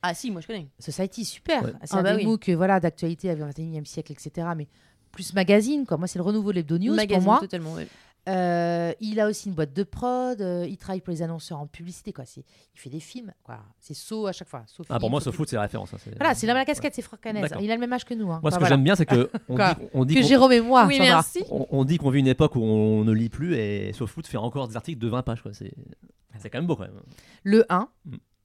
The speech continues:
Speaker 2: Euh, Mediapart,
Speaker 3: Oui.
Speaker 2: même si on va peu en print. Euh, vingt et unième siècle. Euh, s-, mais Society, sauf que pour moi, c'est vraiment, euh, euh, s'il y a la pa-, s'il y a le,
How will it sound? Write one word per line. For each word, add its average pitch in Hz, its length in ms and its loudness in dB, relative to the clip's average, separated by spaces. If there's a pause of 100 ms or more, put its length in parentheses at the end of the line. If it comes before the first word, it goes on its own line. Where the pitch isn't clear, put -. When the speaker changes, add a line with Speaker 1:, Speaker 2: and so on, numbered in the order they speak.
(1000)
Speaker 2:
Euh, 151 160 2
Mediapart, 202 580 2 (240)
Speaker 3:
Oui. - 140 -16
Speaker 2:
même 180 160 -4
si - 120 -8
on 185 40 -2
va 180 100 2
peu 180 140 -2
en 165 120 -2
print. 202 440 -8 (580)
Euh, 135 1600 -4
vingt 156 180 -8
et 170 40 -8
unième 190 200 -4
siècle. 165 480 -4 (380)
Euh, 131 40 -10
s-, - 200 -12
mais 175 160 -2
Society, 233 380 -4
sauf - 180 -8
que - 100 -10
pour 220 160 -6
moi, 262 100 -4
c'est 202 160 -4
vraiment, 208 480 -2
euh, 156 200 -2 (520)
euh, 127 320 -8 (360)
s'il - 200 -6
y 262 40 2
a - 20 2
la 233 100 2
pa-, - 180 -4
s'il - 220 -6
y 226 40 2
a 214 80 2
le, 196 360 0